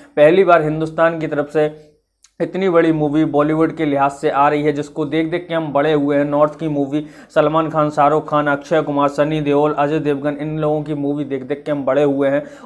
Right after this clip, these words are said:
उस जोनर से निकल के एक मूवी ऐसी आ रही है जो मतलब एक हिस्ट्री क्रिएट कर सकती है, तो हम तो उसको दिल खोल के सपोर्ट करेंगे, बिना मूवी देखे हम उस पर कुछ नहीं बोलेंगे। अब जो लोगों ने अपना अपना परसेप्शन बनाया है, मैंने बोला ना, ये वो घोड़े हैं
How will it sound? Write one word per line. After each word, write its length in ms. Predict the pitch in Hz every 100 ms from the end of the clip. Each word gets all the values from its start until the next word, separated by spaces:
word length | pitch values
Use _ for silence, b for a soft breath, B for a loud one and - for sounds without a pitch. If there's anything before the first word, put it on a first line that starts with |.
| -
उस 160 | 190
जोनर 320 | 156 175 175
से 120 | 170 170
निकल 260 | 160 160
के 180 | 156 156
एक 100 | 151
मूवी 340 | 147 147 147
ऐसी 260 | 151 143 143
आ 100 | 139
रही 180 | 139 143
है 120 | 139
जो 140 | 135
मतलब 320 | 139 139 143 139
एक 120 | 139
हिस्ट्री 320 | 135 - 160
क्रिएट 340 | 156 147 151 -
कर 100 | 135
सकती 300 | 143 - 143
है, 180 | 143 143 B -
तो 60 |
हम 180 | 156 175
तो 100 | 185
उसको 220 | 185 -
दिल 200 | 170 160
खोल 240 | 160 160 165
के 80 | 160
सपोर्ट 320 | 147 151 139
करेंगे, 280 | 147 151 160
बिना 340 | 139 170 208
मूवी 300 | 202 196 180
देखे 300 | 160 160 170
हम 140 | 160
उस 120 | 151 151
पर 120 | 151
कुछ 260 | 147 143
नहीं 120 | 151 151
बोलेंगे। 480 | 143 143 139 147 151 B B -
अब 140 | 147
जो 120 | 185
लोगों 300 | 196 185 180
ने 100 | 180
अपना 240 | 170 170 170
अपना 200 | 160 170
परसेप्शन 480 | 156 151 160 160
बनाया 400 | 156 143 143 147
है, 200 | 151 139
मैंने 240 | 147 160 165
बोला 220 | 151 156
ना, 80 | 180
ये 180 | 175 185
वो 220 | 170 196
घोड़े 300 | 160 170 175
हैं 180 | 185